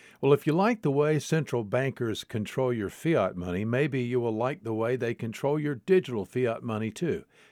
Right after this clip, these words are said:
Christine Lagarde is seeking public comments on a digital euro. This implies that a retail offering of the digital euro, a central bank digital currency, is now on the table. Please remember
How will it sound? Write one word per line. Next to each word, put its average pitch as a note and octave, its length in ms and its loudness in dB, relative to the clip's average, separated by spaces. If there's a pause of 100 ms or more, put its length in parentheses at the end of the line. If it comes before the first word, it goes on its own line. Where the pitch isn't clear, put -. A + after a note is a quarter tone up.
(180)
Christine A#2 420 -2
Lagarde G#2+ 420 0
is E2+ 80 -8
seeking G#2+ 400 -4
public A#2 400 -2
comments A#2+ 680 -4 (380)
on A2 140 0
a G#2+ 100 2
digital A#2 500 0
euro. F#2+ 520 2 (680)
This B2 220 4
implies G#2+ 720 -2 (120)
that G#2+ 180 0
a G#2+ 40 0
retail A2 460 0
offering G#2+ 420 0
of G#2 120 0
the G2 80 -6
digital G#2+ 380 -2
euro, G2+ 440 -2 (160)
a G2+ 100 -2
central C3 400 -4
bank C3 340 -4
digital A2+ 380 0
currency, A2+ 600 -6 (840)
is G#2 180 -4
now A#2+ 240 0
on G#2+ 140 0
the F#2+ 60 -2
table. A2 480 -2 (540)
Please F3+ 260 6
remember B2+ 520 0